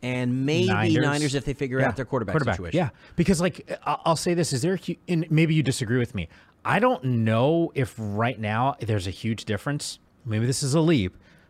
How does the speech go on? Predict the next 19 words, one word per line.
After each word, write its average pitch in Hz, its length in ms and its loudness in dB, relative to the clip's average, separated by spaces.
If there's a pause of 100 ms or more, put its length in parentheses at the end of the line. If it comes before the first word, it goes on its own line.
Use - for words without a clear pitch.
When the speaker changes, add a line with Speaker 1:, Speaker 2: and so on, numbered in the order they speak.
Speaker 2:
between 156 240 2
Seattle 156 440 2
and 156 100 2
Dallas. 160 460 -2
Like, 113 100 0
I 160 80 6
think 196 160 2
those 180 160 0
are 180 40 -2
two 190 180 4
really 180 240 4
good 175 120 0
football 165 300 0
Speaker 1:
That's 90 120 -6
a 92 40 -8
Speaker 2:
teams. 87 160 -6
Speaker 1:
very 87 100 -4
interesting 85 360 -10
point. 82 260 -12